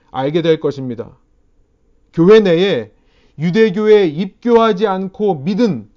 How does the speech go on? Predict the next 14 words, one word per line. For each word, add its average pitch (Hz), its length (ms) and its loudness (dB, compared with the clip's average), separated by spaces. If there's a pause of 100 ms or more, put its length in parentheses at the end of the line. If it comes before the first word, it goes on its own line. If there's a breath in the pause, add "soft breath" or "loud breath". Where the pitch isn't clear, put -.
(320)
이방인들로 220 840 -2
인해 165 460 -6 (200)
유대인들이 233 600 -4
시험 233 320 -2
드는 202 200 -4
일들이 151 600 -6 (380)
계속해서 175 760 -4
발생이 143 400 -8
되고요. 135 400 -8 (640)
결국은 196 560 0
예루살렘 208 640 -2
첫 247 340 -2
공회를 220 520 0
소집하여, 185 580 -8